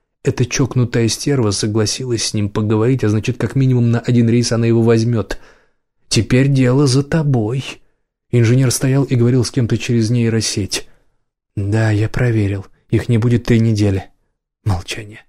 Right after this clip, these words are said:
«Хорошо, я отправлю их в этот сектор. Когда они должны там быть?» Ещё одна пауза. «Двадцать дней».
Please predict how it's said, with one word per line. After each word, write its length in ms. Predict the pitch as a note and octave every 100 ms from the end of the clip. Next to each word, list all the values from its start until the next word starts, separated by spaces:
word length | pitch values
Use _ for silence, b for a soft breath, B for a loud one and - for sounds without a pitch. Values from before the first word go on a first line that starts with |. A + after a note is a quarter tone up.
| _ _ _ _
«Хорошо, 520 | - B2 B2+ - A2 _ _ _ -
я 160 | A2+
отправлю 360 | A2+ C#3 C#3 C3+
их 140 | A#2+
в 40 | B2+
этот 200 | B2 A#2
сектор. 420 | - G#2 - - b b
Когда 240 | A2 A#2+
они 120 | C#3+
должны 280 | C3+ C3+ C3
там 180 | B2+ A#2+
быть?» 260 | A#2+ - - _ _ _
Ещё 320 | F#2+ - G#2
одна 200 | G2 F#2+
пауза. 360 | - F#2 F#2 - _ _ _ _ _ _
«Двадцать 560 | A2 A2 G#2+ - - G2
дней». 280 | F#2+ -